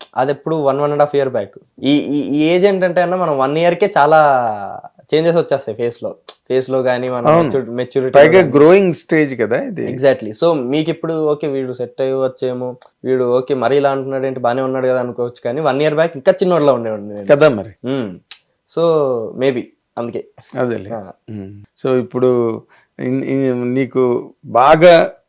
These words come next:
Speaker 2: నేను ఈ, ది-, ఇందులో ఇబ్బంది పడుతున్నానండి,
Speaker 1: Hmm.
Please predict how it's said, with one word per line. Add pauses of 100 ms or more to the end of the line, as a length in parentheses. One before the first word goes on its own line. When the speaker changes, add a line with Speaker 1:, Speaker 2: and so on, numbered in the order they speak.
(120)
Speaker 2:
నేను
ఈ,
ది-,
ఇందులో
ఇబ్బంది
పడుతున్నానండి, (120)
Speaker 1:
Hmm.